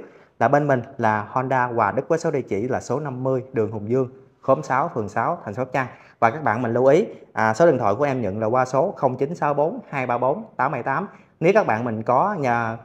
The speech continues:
cần tư vấn và hay hoặc là mình thắc mắc về chương trình khuyến mãi cũng như là chương trình giá cả thì cứ việc, à, alo cho em Nhuận thi, thì Nhuận sẽ hỗ trợ giá cho các bạn mình tốt nhất cũng như là chương trình, à, khuyến mãi,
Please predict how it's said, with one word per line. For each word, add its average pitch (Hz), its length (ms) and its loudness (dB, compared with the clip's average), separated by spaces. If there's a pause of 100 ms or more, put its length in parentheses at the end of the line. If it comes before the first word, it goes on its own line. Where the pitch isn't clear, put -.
(140)
cần 117 260 2
tư 131 140 4
vấn 143 300 0
và 107 100 0 (140)
hay 135 180 -4
hoặc - 180 -6
là 107 100 0
mình 107 240 -10
thắc 202 180 -4
mắc 240 240 -4
về 117 260 0
chương 131 80 -2
trình 120 120 -4
khuyến 135 140 -6
mãi 117 260 -4
cũng 131 160 -2
như 139 100 -2
là 117 80 -2
chương 127 180 -4
trình 110 160 -6
giá 120 140 -2
cả 120 320 0 (440)
thì 123 100 0
cứ 151 100 4
việc, 143 280 0
à, 117 100 -2
alo 127 320 2
cho 131 120 -2
em 127 140 -2
Nhuận 104 180 -4
thi, 135 140 -2 (180)
thì 107 120 -2
Nhuận 101 140 -4
sẽ 117 140 -2
hỗ 113 260 -4
trợ 95 160 2
giá 117 200 0
cho 151 160 -2
các 143 60 -12
bạn 110 180 -6
mình 104 120 -10
tốt 139 160 -2
nhất 196 180 -2
cũng 127 160 -2
như 139 60 -6
là 120 60 -4
chương 127 160 -2
trình, 107 300 -6 (240)
à, 101 180 -8 (160)
khuyến 156 160 -4
mãi, 110 260 -2